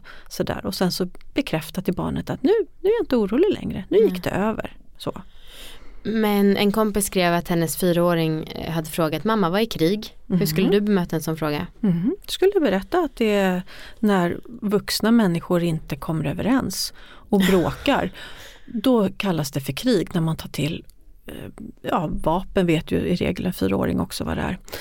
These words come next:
Speaker 2: Är det
Speaker 1: Sen
Speaker 2: så?
Speaker 1: kan man göra väldigt mycket kopplingar till deras egen vardag, men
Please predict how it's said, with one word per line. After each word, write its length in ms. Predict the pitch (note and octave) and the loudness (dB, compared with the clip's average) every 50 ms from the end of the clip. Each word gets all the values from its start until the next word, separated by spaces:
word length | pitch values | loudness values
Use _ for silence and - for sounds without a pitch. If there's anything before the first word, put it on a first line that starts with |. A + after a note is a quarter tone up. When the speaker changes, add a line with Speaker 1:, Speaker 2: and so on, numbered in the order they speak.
| - - - | -12 -6 -2
Speaker 2:
Är 80 | G3 F3 | 0 0
det 80 | D#3+ | 2
Speaker 1:
Sen 120 | - F3+ F3 | 0 0 0
Speaker 2:
så? 40 | D#3+ | 2
Speaker 1:
kan 100 | F#3 F#3+ | 4 4
man 120 | G3 G3 | 6 6
göra 260 | G#3 G3+ F#3 E3 D#3 | 6 4 4 4 2
väldigt 680 | E3+ E3+ F3 F#3 F3 D#3+ D#3 D3+ F3 E3+ D#3+ D#3+ - - | 0 0 2 2 2 2 2 0 -2 -2 -4 -4 -2 -2
mycket 440 | F3 F3 D#3+ - - - - - - | 0 0 0 -2 -6 -6 -6 -6 -2
kopplingar 540 | - - - - - - - D#3+ E3 E3+ F3 | -2 -2 -2 -2 -4 -4 -4 -2 -2 -2 -4
till 280 | - - D#3 D3 F3 | -4 -4 -4 -4 -2
deras 320 | F3 E3 D#3+ D3+ E3+ - E3+ | -2 -2 -2 -2 -2 0 0
egen 340 | D#3+ C3+ - - F3 E3+ | 0 0 0 -2 -4 -2
vardag, 420 | F3+ - C#4+ D4 A3 F#3 F#3+ - F3+ | 0 2 2 4 2 2 2 2 4
men 200 | G3 G#3 G#3 | 4 4 4